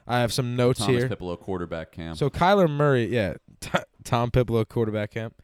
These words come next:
Speaker 1: Kyler Murray went six for seven for forty-four yards, no touchdowns, no interceptions in one series. I have a note here that I liked his arm strength. I think his arm strength really stood out. Um, and in addition, I think that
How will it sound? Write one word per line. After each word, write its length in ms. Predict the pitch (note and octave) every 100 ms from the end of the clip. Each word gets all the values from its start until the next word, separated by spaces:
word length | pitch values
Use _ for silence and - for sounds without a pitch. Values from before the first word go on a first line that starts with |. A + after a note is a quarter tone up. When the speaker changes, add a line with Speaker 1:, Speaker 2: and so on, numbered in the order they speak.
| _ _
Speaker 1:
Kyler 340 | - D#3 F#3 D#3+
Murray 400 | C#3+ D3+ D3 C#3+
went 240 | C3 A#2
six 320 | - - F3
for 120 | C#3 C3
seven 480 | - C#3 C3+ C#3+ - _ _ _
for 120 | -
forty-four 560 | - C#3 C#3 B2+ C#3 B2+
yards, 500 | B2+ B2+ C3 B2+ - A#2+
no 160 | C#3
touchdowns, 580 | C3 B2+ A2+ A#2 A#2 A2+
no 120 | A#2+
interceptions 680 | A#2 G#2 A2 G#2 A#2 A#2 - - - -
in 180 | A2+ G#2
one 200 | G2+ G#2
series. 440 | A2 G#2 A2 A2+ - - - - _ - -
I 140 | C#3 D3
have 240 | D#3 C#3+
a 40 |
note 300 | C#3 C#3+ C#3
here 180 | C3+ C#3
that 140 | C3 B2
I 140 | B2+
liked 400 | C#3 D3+ F3 E3+ C#3
his 120 | -
arm 220 | C3 C3
strength. 320 | - B2 A2+
I 80 | A#2
think 220 | C#3 D#3+
his 100 | C3
arm 240 | - C3 B2+
strength 260 | C3+ A2+
really 300 | G#2 A2+ A#2
stood 220 | G#2 A2 G2+
out. 240 | G#2+ G#2+ - _ _ _ _ -
Um, 340 | A2+ G#2+ G#2 -
and 120 | C3
in 80 | C3+
addition, 520 | A2+ C3 D#3 D3+ C3 _ _ _ _ _
I 100 | A#2
think 240 | B2 F3+ F#3+
that 280 | D3+ B2